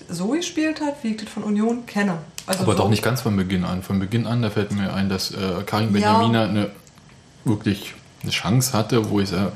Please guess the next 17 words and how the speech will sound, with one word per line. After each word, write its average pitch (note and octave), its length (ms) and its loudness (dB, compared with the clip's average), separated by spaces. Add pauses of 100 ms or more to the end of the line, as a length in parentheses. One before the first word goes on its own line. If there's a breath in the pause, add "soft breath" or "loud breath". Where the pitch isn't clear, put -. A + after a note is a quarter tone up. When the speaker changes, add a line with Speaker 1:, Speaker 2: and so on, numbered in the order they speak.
(840 loud breath)
Speaker 2:
wenn G2 100 4
er G2 60 6
drei, F#2 180 2
vier G2+ 160 2
Spiele G#2+ 240 2
wieder G#2 140 6
von G2+ 160 2
Beginn G2+ 280 4
an G2 140 4
macht, A#2 220 0
dann, F#2+ 360 -2
äh, - 760 -6
sollte G2 240 2
er G2 60 4
das F2+ 140 0
Ding G2 120 0
im, F#2 120 -2